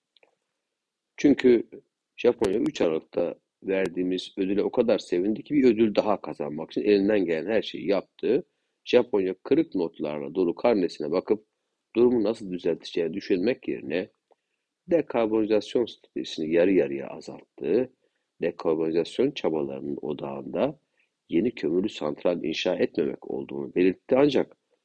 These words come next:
buna zaten altı ay önce düzenlenen G yedi Liderler Zirvesi'nde açıklamıştı. Ama işe bakın ki bu politikanın şu anda planlama aşamasında olan yeni kömürlü termik santraller ile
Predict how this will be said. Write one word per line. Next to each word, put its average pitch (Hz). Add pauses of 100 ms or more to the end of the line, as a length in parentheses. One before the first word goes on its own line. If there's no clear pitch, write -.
(160)
buna 135
zaten 160
altı 101
ay 135
önce 87
düzenlenen 85 (480)
G 90
yedi 95
Liderler 90
Zirvesi'nde 85 (180)
açıklamıştı. - (260)
Ama 123
işe 160
bakın -
ki -
bu 139
politikanın 71
şu -
anda 65 (380)
planlama 101
aşamasında 73
olan 76
yeni 80
kömürlü 65
termik 82
santraller 80
ile 90